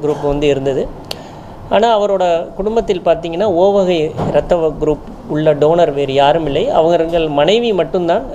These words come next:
பி வகை இரத்த குரூப்பில் தானம் தருவதற்கு தயாராக இருந்தார்கள். So, இப்போ வந்து நம்ம இந்த பி வகை இரத்த குரூப்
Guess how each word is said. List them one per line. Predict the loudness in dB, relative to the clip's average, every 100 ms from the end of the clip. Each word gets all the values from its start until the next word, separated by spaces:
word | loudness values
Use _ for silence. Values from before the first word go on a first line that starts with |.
| -10 -2
பி | 2 4
வகை | 4 2 -4 -8
இரத்த | -6 -2 0
குரூப்பில் | 0 -2 0 0 0 0 0
தானம் | 0 2 0 -4 -14 -20 -20 -20 -20 -16 0
தருவதற்கு | 2 2 2 0 0
தயாராக | 2 4 4 4 2
இருந்தார்கள். | 0 -2 -4 -4 -12 -16 -14 -14 -12 -12 -4
So, | 4 4 4 2 -2 -10
இப்போ | -2 2
வந்து | 2 4 2
நம்ம | 2 2 0 0
இந்த | -4 0 0
பி | 2 2
வகை | 4 4 2
இரத்த | 2 2 2
குரூப் | 2 -2 -4 -14 -16